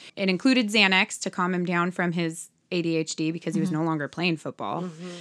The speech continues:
Speaker 1: Uh, and then also Oxycontin is what he was looking for.
Speaker 2: It's really interesting to me, too, how often we find A D H D and, like, mental health in general, but,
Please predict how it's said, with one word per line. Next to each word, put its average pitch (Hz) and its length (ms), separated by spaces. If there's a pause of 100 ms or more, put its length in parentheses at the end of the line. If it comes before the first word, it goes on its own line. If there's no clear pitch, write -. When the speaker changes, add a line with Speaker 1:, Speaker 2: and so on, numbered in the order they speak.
(280)
Speaker 1:
Uh, 156 260
and 175 160
then 170 120
also 165 360
Oxycontin 160 760 (200)
is 165 160
what 160 140
he 156 120
was 151 180
looking - 260
for. - 360
Speaker 2:
It's 202 200
really 277 180
interesting 214 460
to 196 80
me, 180 140
too, 160 220
how 160 220
often 165 380
we 165 100
find 147 380 (100)
A 156 140
D 151 120
H - 160
D 151 180
and, 190 260 (400)
like, 180 180
mental 202 300
health 170 180
in 156 140
general, 151 320
but, - 220